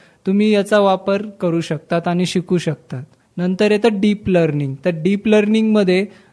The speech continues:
तुम्ही अवघड अडचणी, इमेज प्रोसेसिंग सारख्या अडचणी तुम्ही सोडवू शकतात. जसं की मी सांगितलं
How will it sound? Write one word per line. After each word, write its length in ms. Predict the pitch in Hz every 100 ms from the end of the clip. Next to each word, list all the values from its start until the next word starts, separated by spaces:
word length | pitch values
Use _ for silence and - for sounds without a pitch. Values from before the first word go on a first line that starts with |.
| _
तुम्ही 260 | 190 208 233 -
अवघड 480 | 170 175 180 175 220
अडचणी, 640 | 220 208 208 208 196 175 143 - 196
इमेज 420 | 180 196 208 208
प्रोसेसिंग 680 | - 190 185 190 - 196 185
सारख्या 480 | 190 165 165 175
अडचणी 520 | 160 160 165 160 180 202
तुम्ही 180 | 185 175
सोडवू 400 | 170 165 160 160
शकतात. 440 | 160 156 - 160 156 - - _
जसं 180 | 175 190
की 380 | 185 190 180 175
मी 160 | 170
सांगितलं 480 | 170 175 160 160 180